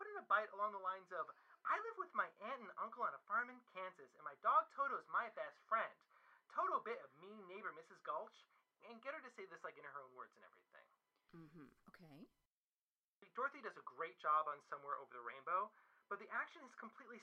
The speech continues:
Speaker 1: stopped at this point, and I am bored. She wants to go someplace else, but the sentiment has absolutely no setup. I mean, guys, this is really sloppy. I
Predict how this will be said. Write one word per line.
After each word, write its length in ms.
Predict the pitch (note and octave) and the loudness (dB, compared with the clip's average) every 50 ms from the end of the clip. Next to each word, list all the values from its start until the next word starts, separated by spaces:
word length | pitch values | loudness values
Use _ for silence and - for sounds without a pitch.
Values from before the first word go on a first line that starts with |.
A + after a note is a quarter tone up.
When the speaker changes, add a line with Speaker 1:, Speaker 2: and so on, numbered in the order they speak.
| - | 2
Speaker 1:
stopped 240 | - B3+ C4+ E4 D#4+ C#4+ | 8 8 8 8 8 2
at 40 | G#3+ A3 | -10 -14
this 120 | G#3 - | -14 -10
point, 240 | - A3+ A3 G#3 F3+ | -6 -6 -6 -6 -6
and 120 | E3 E3 - - | -8 -4 2 8
I 240 | G3+ B3 C#4+ C#4+ A#3+ - D#3+ D3+ D3+ | 10 10 10 10 8 4 -2 -4 -4
am 80 | D3 C#3 - _ _ _ _ - | -6 -8 -16 _ _ _ _ -16
bored. 840 | C#3 C#3 C#3+ D3 D3 C#3+ C#3+ C#3+ C#3 C#3 C3+ C3+ C3 B2 A#2+ A#2 A2 G#2+ - _ _ _ _ _ _ _ _ _ _ _ _ _ _ _ _ _ - | -14 -14 -14 -14 -14 -14 -12 -10 -6 -4 -4 -4 -4 -4 -6 -10 -16 -20 -20 _ _ _ _ _ _ _ _ _ _ _ _ _ _ _ _ _ -16
She 160 | - A3+ A3+ | -12 -6 2
wants 240 | A#3 C#4+ F4 - - | 4 4 4 4 2
to 80 | C#4+ F#3+ | -4 2
go 160 | G3+ A3 C#4 - - | 4 6 6 6 4
someplace 400 | - C#4+ B3 - A#3 G3 - - - F#3 A3 | -2 -6 -4 -4 -6 -8 -8 -8 0 4 6
else, 160 | B3+ C4+ C#4 - - | 6 6 4 -2 -8
but 80 | F3 | -16
the 80 | E3+ - - | -12 -8 -6
sentiment 240 | C#4 D4 D4 C4 A3+ | -6 -6 -6 -8 -8
has 160 | G#3 G#3+ G#3 - - | -6 -8 -6 -4 -2
absolutely 320 | A#3 C4 - C#4 A#3+ A3 | -2 -2 -4 -6 -8 -4
no 100 | G#3+ A3 A3+ - - - - | -4 -4 -4 -6 -12 -4 2
setup. 480 | - F4+ G#4+ A#4 G#4+ E4 A#3+ G#3 - | 2 4 8 10 10 10 10 8 2
I 80 | - - G#3 A3+ | -6 -12 -12 -12
mean, 80 | G#3 | -12
guys, 320 | - C4 C#4+ F4+ G4 F4+ F4+ | -8 -4 -2 -2 -2 -2 -6
this 160 | A#3+ B3 - F4+ | -12 -20 -20 -20
is 40 | F4 - - - - | -20 -20 -20 -20 -16
really 240 | F#3 C4 A#4 B4 G4 - - - | -14 -10 -8 -8 -10 -10 -12 -18
sloppy. 480 | - - - - - - - - - - _ _ _ _ _ _ _ _ _ _ - - - | -4 2 4 4 4 4 0 -6 -16 -18 _ _ _ _ _ _ _ _ _ _ -20 -20 -20
I 20 | - | -16